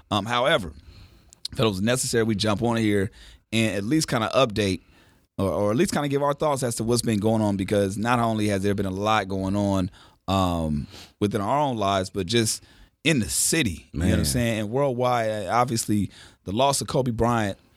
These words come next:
Speaker 2: Huge.
Speaker 1: trumps a lot of different shit <clears throat> that took place. Uh, where were you at when, when you found out that, that Kobe passed?
Speaker 2: <sighs> Uh, damn, that's a crazy. Where was I at?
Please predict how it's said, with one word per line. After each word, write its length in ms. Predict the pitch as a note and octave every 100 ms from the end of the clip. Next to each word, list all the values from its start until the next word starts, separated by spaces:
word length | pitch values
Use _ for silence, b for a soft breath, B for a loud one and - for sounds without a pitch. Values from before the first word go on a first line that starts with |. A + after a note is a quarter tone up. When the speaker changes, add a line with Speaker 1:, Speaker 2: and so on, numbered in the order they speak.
| -
Speaker 2:
Huge. 240 | - G#2 F#2+
Speaker 1:
trumps 340 | D#3+ - - - _ _ _
a 80 | G2+
lot 640 | G#2 A2 B2 D3 E3 D#3+
of 60 | D3
different 280 | C3 - B2
shit 300 | E3 D3 -
<clears throat> 40 | -
that 460 | A3+ F3 B2 A2+
took 180 | - A#2
place. 400 | - G#2+ E2+ - B B B B -
Uh, 420 | A2 G#2+ G2 F2+
where 200 | D2+ C#3+
were 60 | G#3+
you 180 | F3+ D#3
at 140 | A2+
when, 240 | G#2 G#2+ F#2+
when 160 | G2+ G2+
you 80 |
found 260 | - G#2 G2+
out 220 | F#2+ E2+
that, 200 | F2+ F2 - _ -
that 100 | F#2
Kobe 240 | G2+ F2+
passed? 480 | G#2 G#2 A1 F#2+ - -
Speaker 2:
<sighs> 300 | - - -
Uh, 960 | F#2+ G#2+ G#2+ G#2 G2+ G2 G2 G2+ F#2+ F#2 -
damn, 500 | G2+ G#2 E2+ C2+ C#2
that's 220 | G#2 D#2
a 120 | D2+ - _
crazy. 380 | - F2+ F#2+ C2+
Where 200 | F#2 C3+
was 160 | C3+ A#2
I 220 | G2 F2+
at? 100 | C2+